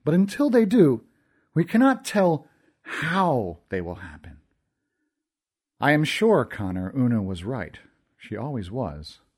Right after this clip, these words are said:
But we don't know the how or the when. Just because we have a glimpse of the future does not mean we should run and hide. We must do what must be done. Kealty must be stopped,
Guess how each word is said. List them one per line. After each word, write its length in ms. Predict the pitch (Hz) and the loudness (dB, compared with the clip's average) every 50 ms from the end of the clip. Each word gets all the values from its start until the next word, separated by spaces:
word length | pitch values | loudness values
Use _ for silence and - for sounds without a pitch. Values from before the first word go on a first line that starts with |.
| _ _ _ _ _ _ _ _ _ _ _ _ _ - | _ _ _ _ _ _ _ _ _ _ _ _ _ -4
But 120 | 196 208 | -2 2
we 100 | 208 226 | 2 2
don't 260 | 220 254 208 175 - | 4 4 4 4 4
know 140 | 131 123 110 | 0 -2 -2
the 140 | 101 101 98 | -2 -2 -6
how 600 | - - 117 110 98 90 85 85 85 95 104 - _ _ _ _ | -6 -8 -6 -6 -6 -6 -6 -8 -10 -12 -14 -16 _ _ _ _
or 120 | - 101 98 | -8 -6 -4
the 100 | 110 104 | -4 -4
when. 400 | 101 113 104 85 78 82 87 - _ _ _ _ _ _ _ _ _ _ _ _ _ _ _ | -2 -2 -4 -4 -6 -10 -16 -18 _ _ _ _ _ _ _ _ _ _ _ _ _ _ _
Just 220 | - 226 214 - - | -2 -2 -2 -2 -4
because 360 | 170 - - 196 202 143 147 | -8 0 2 4 4 4 4
we 80 | 151 | 2
have 140 | 139 147 135 | 2 2 2
a 40 | 143 | 0
glimpse 420 | 117 - 123 151 175 170 147 - | 0 0 0 0 2 0 -2 -4
of 80 | - 123 | -4 -4
the 120 | 104 110 | -4 -4
future 520 | - - - 190 202 196 - - 80 76 - _ | -4 -2 -2 0 0 -2 -4 -8 -12 -12 -14 _
does 160 | - 95 90 | -12 -6 -4
not 180 | 127 131 131 135 | -2 -2 0 0
mean 200 | 131 127 127 127 | 0 0 0 0
we 100 | 120 117 | 0 -2
should 220 | 110 - 120 98 | -2 -2 -4 -2
run 260 | 101 110 120 123 117 | -2 -2 0 0 -2
and 140 | 104 95 92 | -2 -4 -6
hide. 400 | 90 98 135 135 104 71 78 - _ _ _ _ _ _ _ _ _ _ _ _ _ _ _ _ _ _ _ _ - | -8 -10 -12 -12 -12 -14 -18 -20 _ _ _ _ _ _ _ _ _ _ _ _ _ _ _ _ _ _ _ _ -4
We 80 | 143 147 | 0 2
must 260 | 160 170 156 - 131 | 2 2 2 2 4
do 180 | 139 202 247 | 6 6 8
what 220 | 233 214 196 185 160 | 8 8 6 6 4
must 300 | 156 156 147 - - - | 4 2 2 0 -2 -4
be 80 | 139 | -4
done. 400 | 123 110 113 107 95 82 80 78 - _ _ _ _ _ _ _ _ _ _ _ _ _ - | -4 -2 -4 -4 -4 -6 -10 -12 -16 _ _ _ _ _ _ _ _ _ _ _ _ _ -4
Kealty 440 | - - 160 170 190 185 170 180 160 | 2 4 4 4 4 4 2 2 4
must 380 | 151 143 147 147 - - - | 4 4 2 2 0 -2 -6
be 80 | - 123 | -6 -6
stopped, 680 | 117 - - - - 117 110 104 98 95 - - - | -6 -6 -10 -6 -4 -2 -2 0 -2 -4 -8 -14 -20